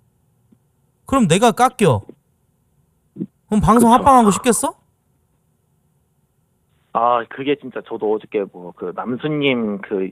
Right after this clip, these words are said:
Speaker 2: 얘기하면서 막 시-, 속 시원하게 얘기해주는데
Speaker 1: 아, 남순이
Speaker 2: 그렇게
Speaker 1: 얘기 가지고는
Speaker 2: 얘기했-,
Speaker 1: 저기
Speaker 2: 남-
Speaker 1: 아니야. 근데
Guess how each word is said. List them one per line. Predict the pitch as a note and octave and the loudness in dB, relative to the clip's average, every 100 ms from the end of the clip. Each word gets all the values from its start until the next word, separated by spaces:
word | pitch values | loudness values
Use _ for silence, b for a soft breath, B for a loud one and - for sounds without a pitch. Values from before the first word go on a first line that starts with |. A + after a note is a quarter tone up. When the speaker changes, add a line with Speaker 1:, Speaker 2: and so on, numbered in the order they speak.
| - | -8
Speaker 2:
얘기하면서 | A2 G#2 D3+ D#3 - | -6 0 0 -2 -8
막 | G2 E2 - | -12 -14 -18
시-, | - - | -20 -18
속 | - | -16
시원하게 | - G#3+ F#3 C#3+ G2 | -2 0 0 -4 -8
얘기해주는데 | G#2 A#2+ F3+ F#3+ F3 C3+ A2 A2+ A#2+ F2 - - - | -10 -12 -10 -8 -8 -6 -4 -4 -4 -6 -12 -20 -2
Speaker 1:
아, | D3 F#3 G3 | 4 6 6
남순이 | D#3 F3+ A3+ | 4 2 2
Speaker 2:
그렇게 | A#3+ F#3+ | 2 4
Speaker 1:
얘기 | F#3+ | 4
가지고는 | F#3 F3+ F3 | 4 2 0
Speaker 2:
얘기했-, | C#3 | -2
Speaker 1:
저기 | D3 | 0
Speaker 2:
남- | D3 | -2
Speaker 1:
아니야. | B2+ C#3+ A2+ | -2 -4 -6
근데 | A2 C#3 C#3+ | -6 -4 -4